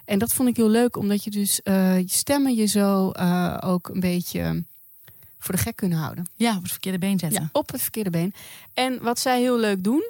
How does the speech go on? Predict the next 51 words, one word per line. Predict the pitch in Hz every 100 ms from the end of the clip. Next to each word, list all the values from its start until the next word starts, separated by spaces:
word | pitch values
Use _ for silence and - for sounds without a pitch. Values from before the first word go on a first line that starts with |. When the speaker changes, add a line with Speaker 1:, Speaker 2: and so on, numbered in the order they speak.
| -
Speaker 1:
zij | - 233 214
hebben, | 214 262 269 381 -
ik | -
zal | 220
even | 208 202
iets | 202
over | 190 175
die | 175
podcast | - - 196 -
vertellen. | - 170 170 262 - - -
Zij | - 240 247 -
bespreken | 196 - - 311 277
het | 220
nieuws | 254 311 -
van | 226
die | 190
week | 180 233 370
en |
dan | 240
hebben | 240 226
ze | -
één | 247
hoofdonderwerp. | 196 165 - 160 156 143 139 -
Zij | - 220
hebben, | 226 202 -
zij | - 240
doen | 247 240
dat | 220
nog | 196
wel, | 170 151 143
wat | 165
wij | 185 202
op | 202
een |
gegeven | 202 196
moment | 196 196
al | 208
heel | 208
lang | 190
geleden | 190 185 -
achter | 240 -
ons | 240 233
hebben | 233 226
gelaten. | 226 220 214 - 175
Speaker 2:
Ja. | 185 175 - - -
Speaker 1:
Zo'n | 196
hoofdonderwerp, | 196 214 220 208 208 240
dat | 233 220
doen | 233
zij | 214 196
wel. | 185 202 285